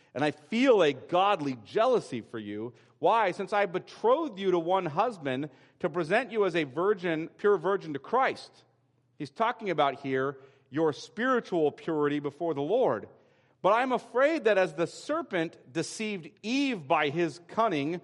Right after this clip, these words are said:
same word as Second Corinthians four and verse two, that cunning. "As the serpent deceived Eve by his cunning,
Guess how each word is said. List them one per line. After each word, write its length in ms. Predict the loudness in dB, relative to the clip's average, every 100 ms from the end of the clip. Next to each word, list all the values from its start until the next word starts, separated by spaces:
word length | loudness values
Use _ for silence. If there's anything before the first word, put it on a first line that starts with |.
| -14
same 440 | -12 0 0 0 2
word 440 | 4 4 0 -8 -18 _ _ _ _
as 260 | 0 0 -2 -12 -4
Second 240 | -2 -2
Corinthians 480 | -4 -6 -4 -6 -8
four 460 | -8 -4 -2 -2 -6 _ _ _ _ -2
and 160 | 0
verse 200 | 0 -6
two, 280 | -8 -6 -2
that 280 | 0 -2 -4
cunning. 480 | -2 0 0 -6 -12 _ _ _ _ _
"As 220 | 0 0 0
the 100 | -6
serpent 460 | 0 0 0 -2
deceived 400 | -6 -4 -6 -6 -10
Eve 400 | -6 -2 -4 -2
by 220 | 0 2
his 160 | 0 -6
cunning, 520 | -4 -2 -2 -4 -8